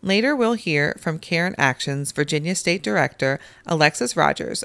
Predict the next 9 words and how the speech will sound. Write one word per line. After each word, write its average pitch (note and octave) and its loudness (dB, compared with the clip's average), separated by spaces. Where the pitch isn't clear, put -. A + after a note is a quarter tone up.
about D#3 0
their D#3 2
victorious D#3 0
year D#3 2
in - -2
the C#3 -6
Virginia D3 -2
General C#3 -2
Assembly, - -4